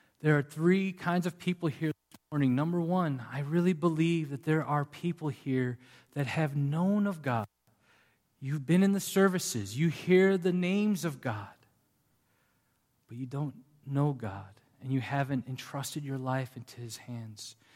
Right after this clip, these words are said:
And I want you to know this morning, he is inviting you to trust him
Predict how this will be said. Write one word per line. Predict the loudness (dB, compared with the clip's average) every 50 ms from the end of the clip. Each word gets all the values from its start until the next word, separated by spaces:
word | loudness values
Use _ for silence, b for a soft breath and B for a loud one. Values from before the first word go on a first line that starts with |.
| b b b b b
And | -6 -2
I | 0 0
want | 4 4 2 2 2 0
you | -2
to | 0 0
know | 0 2 2 0 0 -2
this | -4 -6 -6 -8 -4
morning, | -2 0 2 2 4 2 2 -2
he | -4 -12 -8 -4 -2 0 0
is | 0 -2 -4 -8 -12 -14 _ _ _ _ _ _ _ _ _ _ _ _ _
inviting | -14 -14 -10 -8 -6 -6 -4 -4 -4 -4
you | -6 -8 -12 -14 _ _ _ _ _ _ _ _ _
to | _ _
trust | -18 -14 -14 -12 -12 -12 -12 -10
him | -12 -12 -12